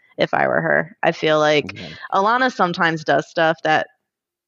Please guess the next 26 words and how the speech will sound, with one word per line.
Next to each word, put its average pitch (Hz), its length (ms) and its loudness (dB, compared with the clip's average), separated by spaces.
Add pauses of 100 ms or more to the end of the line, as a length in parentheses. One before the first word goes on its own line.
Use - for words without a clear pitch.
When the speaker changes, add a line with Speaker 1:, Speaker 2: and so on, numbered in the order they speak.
(240)
Speaker 1:
I 180 160 2
don't 170 120 2
know, 156 200 2
man. 151 380 2
She's 180 260 0
very 185 240 2
cavalier 151 640 2
sometimes 151 720 -4
about 147 320 2
Speaker 2:
Well, 139 120 2
that's 135 200 0
just 139 200 -4
the 107 60 -14
thing. 107 260 0
She's - 280 -4
always 110 280 2
been 107 260 -2
that 127 200 -2
person. 160 520 -4 (100)
Speaker 1:
Yeah. 156 580 2
Speaker 2:
And 107 160 -2
Marco's 110 440 0
always 104 260 2
been 98 300 -4
the 98 100 -4
rock. 92 420 -2